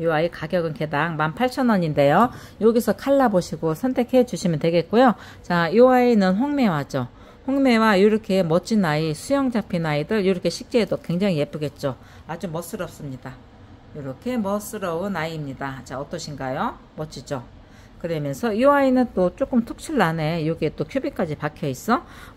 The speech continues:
<laughs> 넌 뭐니? <laughs> 자, 이렇습니다. 이 아이는 이렇게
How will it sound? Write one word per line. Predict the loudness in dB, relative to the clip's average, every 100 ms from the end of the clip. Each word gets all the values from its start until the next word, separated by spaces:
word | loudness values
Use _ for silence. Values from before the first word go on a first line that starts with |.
| -16
<laughs> | 2 2 2 -8
넌 | 2 4 6
뭐니? | 4 0 2 2 2 0 -8 2 2 2
<laughs> | -2 -4 -4 -12 -8 0
자, | 4
이렇습니다. | 4 4 0 -4 0 0 0 -4 -12
이 | 0 4
아이는 | 6 6 4 2
이렇게 | 0 -2 -2 0 0